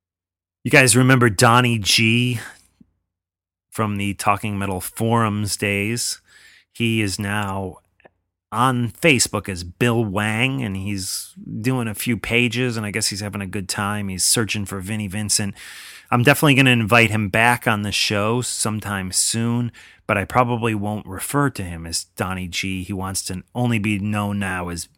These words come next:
Bill Wang. So that's, when you hear a guy named Bill Wang come on the show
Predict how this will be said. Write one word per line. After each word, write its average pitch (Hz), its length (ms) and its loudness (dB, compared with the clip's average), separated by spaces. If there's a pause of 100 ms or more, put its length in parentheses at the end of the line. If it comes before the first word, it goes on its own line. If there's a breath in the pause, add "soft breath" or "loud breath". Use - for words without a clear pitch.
(360 loud breath)
Bill 117 260 2
Wang. 87 580 -4
So 90 240 -6
that's, 98 380 -4 (400 loud breath)
when 117 100 0
you 113 60 4
hear 131 160 6
a 123 60 4
guy 113 200 4
named 107 360 -2
Bill 110 180 4
Wang 104 460 0
come 104 160 -4
on 101 160 -4
the 92 80 -8
show 104 520 -2